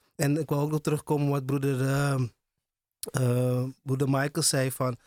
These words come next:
ehm, om het een beetje beter uit te leggen, Mattheüs twintig vers, eh, achtentwintig. "En gij gelijk de Zoon des Mensen niet gekomen is om zich te laten dienen,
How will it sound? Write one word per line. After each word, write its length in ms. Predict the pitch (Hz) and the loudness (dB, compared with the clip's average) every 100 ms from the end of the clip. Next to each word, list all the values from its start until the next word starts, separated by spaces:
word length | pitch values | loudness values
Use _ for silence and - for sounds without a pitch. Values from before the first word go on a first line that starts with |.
| - - _ | -20 -20 _
ehm, 580 | - 131 127 127 123 120 - _ | -2 0 2 2 0 -2 -6 _
om 100 | 139 | -2
het 100 | 139 | 0
een 100 | 143 | 2
beetje 280 | 135 139 139 | 2 0 0
beter 280 | 131 139 - | 0 0 -2
uit 160 | 139 135 | -4 -2
te 60 | |
leggen, 220 | 135 127 131 | -2 0 -2
Mattheüs 480 | 131 143 135 135 - - | 0 0 0 2 0 -2
twintig 480 | - 139 135 135 - | -2 0 0 -4 -4
vers, 360 | - 127 123 - | -2 0 0 0
eh, 180 | 127 | 0
achtentwintig. 760 | 131 127 - 131 139 135 143 - _ _ _ _ | 0 -4 -6 -2 -2 -2 -4 -8 _ _ _ _
"En 100 | - | -4
gij 160 | 127 135 | -2 0
gelijk 280 | 151 147 156 | 0 0 0
de 60 | |
Zoon 240 | 147 160 147 | 2 2 2
des 160 | 143 | 0
Mensen 420 | 131 143 147 143 139 | 2 2 2 0 0
niet 160 | 147 | -2
gekomen 540 | - 147 - 147 147 156 | -4 -4 -2 0 0 0
is 260 | 139 - - - - | 0 -2 -4 -14 -4
om 160 | 147 | 0
zich 320 | 143 147 131 - _ _ _ 147 131 | 2 0 -4 -12 _ _ _ -6 -4
te 140 | - 156 | 0 2
laten 440 | 160 151 - 131 | 2 0 -2 0
dienen, 380 | 135 165 156 | 2 2 2